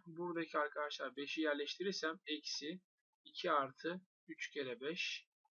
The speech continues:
eşittir B. Üç kere beş on beş, iki daha on yedi, eksi on yedi eşittir B olmuş oldu arkadaşlar. Evet. Geldik kalan kısmına. Şurası, e, arkadaşlar neresi?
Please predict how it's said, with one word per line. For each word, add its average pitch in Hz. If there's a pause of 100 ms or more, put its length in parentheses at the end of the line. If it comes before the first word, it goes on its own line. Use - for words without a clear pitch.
(360)
eşittir 123
B. 123
Üç -
kere 160
beş 151
on 160
beş, 147
iki 151
daha 139
on 160
yedi, 139
eksi 147
on 143
yedi 131
eşittir -
B 127
olmuş 101
oldu 104 (140)
arkadaşlar. - (200)
Evet. 120 (640)
Geldik 214
kalan 196
kısmına. 180
Şurası, 185 (600)
e, 139 (640)
arkadaşlar 123
neresi? 165